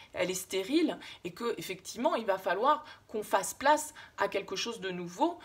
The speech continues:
parce que ces énergies-là ne nous conviennent plus, et on a besoin d'aller vers des énergies beaucoup plus abondantes, beaucoup plus ancrées, beaucoup plus stables,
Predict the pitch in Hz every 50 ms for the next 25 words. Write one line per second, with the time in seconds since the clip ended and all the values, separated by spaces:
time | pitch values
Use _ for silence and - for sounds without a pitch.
0 | - - - - 175 - - - 254 247 - 165 - 185 185 185 180 175 170 170
1 | 175 196 226 294 302 240 196 180 180 175 - - 233 240 208 180 185 180 180 180
2 | - - 311 330 285 196 180 190 208 226 220 180 196 190 175 220 262 285 262 196
3 | 170 214 208 190 196 220 285 349 - - - - - - - 170 170 180 196 233
4 | 269 262 175 175 175 185 180 175 170 170 175 - 262 262 196 175 226 254 - -
5 | 226 - - 208 190 180 185 160 165 165 160 156 156 160 240 254 - 175 190 285
6 | 285 - 294 - - - 202 175 180 160 156 156 - - 262 277 190 180 233 233
7 | - 269 - - - 165 - - - 247 302 311 214 151